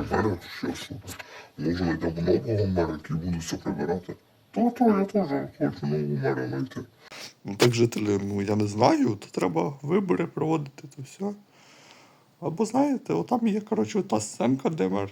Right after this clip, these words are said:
Speaker 2: е, проводив дещо. Ну, на свято, знаєте, пам'ятаєте?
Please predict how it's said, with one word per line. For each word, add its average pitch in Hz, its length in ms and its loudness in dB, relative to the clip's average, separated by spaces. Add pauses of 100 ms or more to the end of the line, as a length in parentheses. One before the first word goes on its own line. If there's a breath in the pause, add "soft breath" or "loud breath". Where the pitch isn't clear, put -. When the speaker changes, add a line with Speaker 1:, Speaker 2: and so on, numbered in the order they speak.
Speaker 2:
е, 165 280 -2 (460)
проводив 160 520 0
дещо. 226 440 -2 (240)
Ну, 175 140 0
на 156 140 -4
свято, 147 380 -2
знаєте, 196 400 -4
пам'ятаєте? 180 540 -2